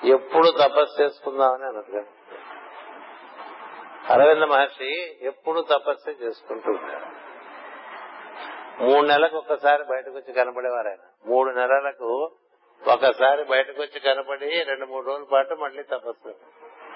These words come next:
తెలుసా? అలా ఎంతకాలం చేశారు తపస్సు? తపస్సు అంటే ఎలా ఉంటుంది?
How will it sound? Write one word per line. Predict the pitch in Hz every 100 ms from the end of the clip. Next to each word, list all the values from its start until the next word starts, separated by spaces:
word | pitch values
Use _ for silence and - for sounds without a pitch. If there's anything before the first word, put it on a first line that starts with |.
| -
తెలుసా? | 117 - 143 - - - - - - - - - - - - - -
అలా | 113
ఎంతకాలం | 110 127 127 131 123
చేశారు | 123 110 120 110
తపస్సు? | - 98 - - - - - - - - - - - - - - - 285 - - - - - - - -
తపస్సు | 107 127 123 127
అంటే | 127
ఎలా | 131 131 127
ఉంటుంది? | 127 - 120